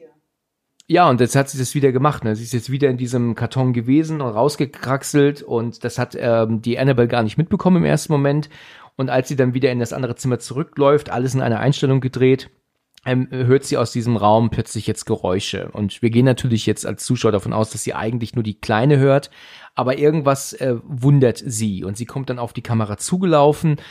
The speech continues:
und, und bleibt, wartet dann so einen Moment. Und dann sehen wir hinter ihr in dem Raum, wo sie gerade noch stand, dass da plötzlich so eine Art, Art Umhang runterkommt.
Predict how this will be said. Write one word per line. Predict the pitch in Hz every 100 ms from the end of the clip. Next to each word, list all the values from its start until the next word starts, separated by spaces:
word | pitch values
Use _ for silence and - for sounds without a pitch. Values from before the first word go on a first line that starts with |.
| - _
und, | 139 120 117
und | - 113 - 127
bleibt, | 120 123
wartet | 113 147 151 151
dann | 139
so | 139
einen | 135
Moment. | 127 135 139
Und |
dann | 123 117
sehen | 139 131
wir | 123 113
hinter | 185 269 139
ihr | 117 123 131 143
in | 127
dem | 127
Raum, | 113 139 151
wo |
sie | 131
gerade | 127 123 127
noch | 123
stand, | - 135 117 139 - - -
dass | 127
da | 123
plötzlich | - 147 143 127
so | 131
eine | 123
Art, | 123 120 -
Art | 135 120 -
Umhang | 180 160 123 113 107 104
runterkommt. | 104 110 98 98 - 107 87 95 -